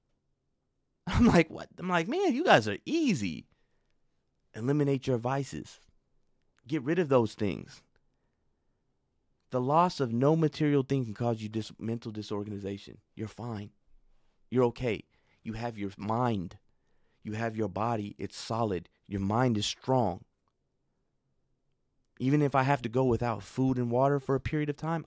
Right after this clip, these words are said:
I can do so. Because mentally, I'm strong enough to withhold it. Physically, I'm strong enough to withstand it.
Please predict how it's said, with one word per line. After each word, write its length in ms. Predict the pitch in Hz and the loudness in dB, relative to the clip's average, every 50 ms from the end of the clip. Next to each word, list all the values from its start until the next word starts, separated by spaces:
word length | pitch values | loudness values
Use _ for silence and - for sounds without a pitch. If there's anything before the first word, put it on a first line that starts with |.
| _ | _
I 100 | - 110 | -6 -6
can 200 | 110 - 104 98 | -4 -4 -6 -6
do 180 | 98 104 117 123 | -2 0 0 0
so. 320 | 113 - - 82 73 - - _ _ _ _ _ _ _ _ _ _ _ | 0 -2 -2 -2 -2 -2 -6 _ _ _ _ _ _ _ _ _ _ _
Because 280 | - 104 - 113 101 90 | -14 -8 -4 -4 -4 0
mentally, 540 | 92 104 117 131 - 143 135 135 160 160 - - | 2 4 4 4 2 0 -2 0 0 -2 -2 -2
I'm 200 | 110 101 98 95 | -2 -2 -2 -4
strong 380 | - - - - 123 123 127 | -6 -8 -6 -4 -4 -4 -4
enough 200 | 123 117 113 - | -6 -6 -8 -10
to 100 | - 110 | -10 -10
withhold 460 | 101 104 101 - - 104 104 101 85 | -8 -8 -8 -8 -4 -4 -4 -4 -4
it. 80 | 65 - _ _ _ _ _ _ _ | -8 -12 _ _ _ _ _ _ _
Physically, 480 | - 135 139 139 160 - - 175 175 - - | 4 4 4 4 -2 -2 0 -2 -2 0 -2
I'm 140 | 101 95 | -2 -2
strong 380 | 92 - - - 123 127 135 135 | -2 -4 0 4 6 6 6 6
enough 200 | 127 123 117 - | 4 0 -4 -6
to 80 | - 107 | -8 -8
withstand 480 | 101 101 - - - 80 92 90 82 - | -8 -8 -10 -8 -10 -10 -10 -10 -12 -14
it. 100 | - | -16